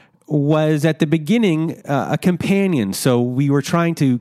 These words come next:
take the cr-, the character from the book and create a world that just extended from it.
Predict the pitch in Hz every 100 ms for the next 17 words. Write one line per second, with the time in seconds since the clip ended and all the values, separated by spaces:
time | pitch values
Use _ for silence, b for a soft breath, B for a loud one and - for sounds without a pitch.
0 | - 156 139 131 - 147 113 113 113 107
1 | 170 170 170 151 - 117 110 95 113 110
2 | - - B B B B B B - 131
3 | 123 - 135 123 127 117 143 143 139 135
4 | - _ - 131 120 135 - 127 - 135
5 | 123 117 - 120 104